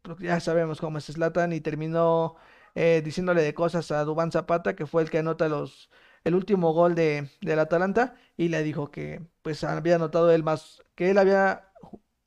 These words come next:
anotado más goles que los de, que los partidos que él tenía en su carrera, y pues ya saben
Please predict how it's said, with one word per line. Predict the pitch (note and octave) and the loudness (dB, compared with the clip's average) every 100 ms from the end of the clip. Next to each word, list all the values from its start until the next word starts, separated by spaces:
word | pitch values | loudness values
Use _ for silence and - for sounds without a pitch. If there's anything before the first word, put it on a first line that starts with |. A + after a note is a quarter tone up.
| - | -6
anotado | E3 D#3 D#3+ F#3 | -4 -2 2 2
más | F#3+ F#3+ E3+ | 4 2 2
goles | F#3 G#3 G#3 G3+ | 2 2 2 0
que | - D#3 | -2 -4
los | D3 C#3+ | -4 -6
de, | C#3+ C#3+ D#3 - - _ - | -8 -8 -8 -12 -20 _ -4
que | E3+ | 0
los | D#3+ | 0
partidos | D#3+ D#3 F#3+ F3+ | 0 0 0 -2
que | F3+ | -2
él | |
tenía | E3+ E3 | -4 -4
en | E3 | -4
su | D#3+ | -6
carrera, | D3 C#3+ F3 F#3+ F#3 F3+ | -8 -2 0 0 0 0
y | D#3+ | -4
pues | D3 D3+ | -6 -6
ya | D#3 | -6
saben | D3+ D#3 | -6 -10